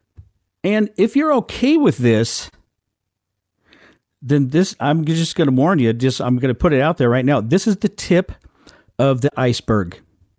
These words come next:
They will then begin adding all kinds of other things to this Health Pass program. And the huge question is, where will this end? Where will it end?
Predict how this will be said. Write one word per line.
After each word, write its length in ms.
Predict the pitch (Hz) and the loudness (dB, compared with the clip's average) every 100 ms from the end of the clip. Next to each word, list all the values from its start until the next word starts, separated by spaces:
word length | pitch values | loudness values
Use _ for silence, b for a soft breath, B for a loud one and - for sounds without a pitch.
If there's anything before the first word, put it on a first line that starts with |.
| _ b b b b 120 | _ b b b b -6
They 220 | 117 160 | 0 2
will 220 | 196 208 | 4 2
then 380 | 135 123 208 240 | 0 0 2 4
begin 500 | 233 226 143 127 123 - | 4 2 2 2 2 2
adding 460 | 160 147 117 113 - 127 | 0 2 0 -2 -4 -2
all 560 | 156 190 208 214 208 | 0 2 2 2 2
kinds 340 | - 185 185 151 | 0 0 0 0
of 100 | 143 | 0
other 220 | 151 143 | 2 0
things 460 | - 151 120 113 | 0 -2 0 -2
to 120 | - 120 | -4 -2
this 280 | 113 - - B B | -2 -4 -12 B B
Health 380 | - 226 262 - | -2 0 0 -2
Pass 280 | 131 107 - | -4 -4 -6
program. 640 | - 123 113 107 104 113 B B B | -4 -2 0 0 0 -2 B B B
And 160 | 135 135 | 0 0
the 60 | |
huge 500 | 120 - 233 285 226 | 0 2 4 4 0
question 480 | - 175 143 - 135 | -2 0 0 0 0
is, 400 | 120 117 - - _ b b b - | 2 0 -2 -8 _ b b b -8
where 600 | 120 135 170 175 180 170 - | -2 2 2 2 0 -2 -2
will 480 | 131 143 147 147 156 | 2 4 4 2 0
this 420 | 120 127 127 123 - | -2 2 2 0 -4
end? 480 | 135 120 98 95 - - _ | 0 2 2 0 -4 -20 _
Where 200 | 127 151 | 0 2
will 180 | 208 220 | 4 4
it 100 | 208 160 | 2 2
end? 400 | 123 98 - | 0 0 -4